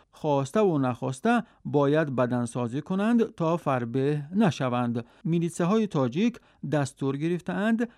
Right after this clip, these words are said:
هر هفته تا پنج کیلومتر بدوند و دو سه بار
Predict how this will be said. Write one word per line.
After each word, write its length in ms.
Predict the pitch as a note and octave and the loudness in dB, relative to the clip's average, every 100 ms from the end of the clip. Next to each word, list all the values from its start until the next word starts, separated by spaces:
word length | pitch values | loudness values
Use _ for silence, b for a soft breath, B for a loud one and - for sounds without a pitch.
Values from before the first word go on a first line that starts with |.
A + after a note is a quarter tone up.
| b | b
هر 240 | D#3+ D3+ | -4 -2
هفته 560 | C#3 F3 E3+ - A#3+ B3 b - | -2 -2 -4 0 0 0 b -4
تا 160 | G3 | -2
پنج 460 | F#3+ - G#3+ A3+ - | -2 -2 -2 -2 -2
کیلومتر 640 | - C#3+ C3 D3 D3+ D3+ | -4 0 0 0 -2 -4
بدوند 720 | A2+ C3 D#3 E3+ G3 A3+ A3+ A#3 B - B2+ | -2 -2 -2 -2 0 2 2 0 B -14 -2
و 160 | D3+ D#3 | 2 2
دو 360 | C#3 F3+ A3 | 2 2 2
سه 280 | G#3 - A#3+ | 0 2 2
بار 360 | F3 C#3+ A#2+ | 4 4 2